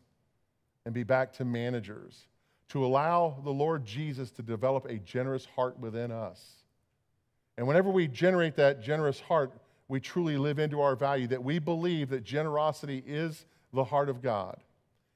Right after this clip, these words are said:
and we get to give. And that's the second part of that value for us. We get to give.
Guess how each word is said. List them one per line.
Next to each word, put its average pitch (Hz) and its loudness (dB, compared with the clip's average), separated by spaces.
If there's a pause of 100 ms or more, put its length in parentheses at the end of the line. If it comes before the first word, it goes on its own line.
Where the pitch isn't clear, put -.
(260)
and 110 -6
we 143 -2
get 165 -4
to 165 -8
give. 135 -4 (1200)
And 113 -6
that's 147 -2
the 131 -4
second - -4
part 120 -4
of 110 -4
that 107 -4 (260)
value 117 -2
for 101 -6
us. 98 -8 (100)
We 175 0
get 151 -10
to 135 -10
give. 107 -8